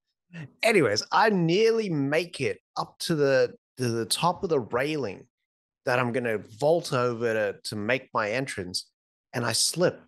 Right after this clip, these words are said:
I fall down, I don't know, like, one and a half stories and hit the ground. To then just kind of, I don't know, my arm was all right after that. It was almost like,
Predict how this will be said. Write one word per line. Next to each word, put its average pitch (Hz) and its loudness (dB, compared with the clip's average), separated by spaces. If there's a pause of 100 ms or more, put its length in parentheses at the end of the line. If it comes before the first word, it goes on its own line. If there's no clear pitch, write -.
(400)
I 131 0
fall 190 2
down, 143 0 (1300)
I 131 0
don't 87 -2
know, 92 -8
like, 120 -4
one 147 0
and 147 -2
a 127 2
half 143 0
stories 180 -2 (240)
and 127 -6
hit 170 -4
the 127 -6
ground. 110 -2 (1500)
To 160 4
then 208 2
just 185 -6
kind 165 0
of, 135 -2 (520)
I 165 -4
don't 196 -2
know, 180 4
my 131 2
arm 165 0
was 196 0
all 185 0
right 196 2
after 117 -2
that. 95 -4
It 135 -2
was 156 -2
almost 240 -4
like, 180 -4